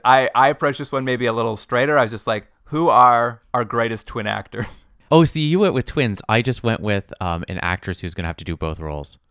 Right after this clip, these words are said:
Speaker 1: Oh, interesting. I, I decided to go with twins. So do you wanna, do you wanna start us with your ca-, choices, and I'll, I'll surprise you with my twins?
Speaker 2: I picked for the first one, although I think maybe at this point in her career she's a little beyond it,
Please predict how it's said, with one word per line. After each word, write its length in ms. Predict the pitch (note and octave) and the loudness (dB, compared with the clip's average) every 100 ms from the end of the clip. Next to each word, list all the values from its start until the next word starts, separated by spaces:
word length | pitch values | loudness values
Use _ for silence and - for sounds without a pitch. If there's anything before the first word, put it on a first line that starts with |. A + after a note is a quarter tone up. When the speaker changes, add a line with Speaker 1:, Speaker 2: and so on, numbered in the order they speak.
| A#2+ | -4
Speaker 1:
Oh, 180 | A2+ A2+ | -2 -2
interesting. 560 | A#2 A#2 G2 - G2+ | -4 -6 -6 -10 -6
I, 120 | A#2+ - | -4 0
I 140 | C3+ | 0
decided 340 | E3 D#3+ D#3 C#3+ | 0 0 -2 -2
to 60 | |
go 100 | B2+ | -4
with 120 | A#2 - | -6 -6
twins. 420 | A#2 G2+ G2 F#2+ | -8 -8 -10 -8
So 160 | A#2 A2+ | -6 -2
do 60 | |
you 80 | C#3+ | 0
wanna, 160 | D3 B2+ | 0 -2
do 80 | |
you 80 | C#3+ | -2
wanna 180 | C#3+ C3+ | -2 -2
start 300 | - B2+ C#3+ | -2 -2 -2
us 100 | D3+ | -4
with 120 | B2 | -10
your 160 | A#2+ B2 | -10 -8
ca-, 180 | D#3 A#2+ | -6 -8
choices, 380 | C#3+ C3+ D3+ C3 | -8 -8 -8 -6
and 100 | A#2 | -4
I'll, 220 | A2+ - - | -6 -8 -4
I'll 260 | A#2 A2 G#2 | -4 -4 -8
surprise 420 | C3+ - A2+ A2 | -8 -4 -4 -4
you 40 | |
with 60 | A2+ | -8
my 80 | A2+ | -10
twins? 420 | A#2 A2+ C#3+ - _ _ _ _ | -8 -10 -12 -18 _ _ _ _
Speaker 2:
I 100 | A#2 | -2
picked 300 | D3 F3 E3 | 0 0 -2
for 80 | - | 0
the 60 | C3+ | -2
first 320 | - A2 - G#2 | 0 -2 -2 -2
one, 300 | G2 F#2 F#2+ _ - | -2 -4 -8 _ -4
although 240 | G2 F#2+ | 0 0
I 80 | F#2+ | 0
think 320 | - G#2+ - | -2 -6 -2
maybe 420 | G2+ G2 F#2 F#2 | -2 -2 -2 -4
at 140 | F#2+ F#2+ | -4 -6
this 140 | F#2+ | -6
point 220 | - F#2+ | -4 -6
in 40 | F2+ | -6
her 60 | |
career 320 | F2 - F2 F2 | -8 -6 -6 -6
she's 240 | F#2+ E2+ | -6 -6
a 80 | F2 | -6
little 220 | E2+ F2 | -6 -8
beyond 440 | - E2 E2 D#2+ | -6 -4 -4 -6
it, 180 | D2+ D2+ | -8 -12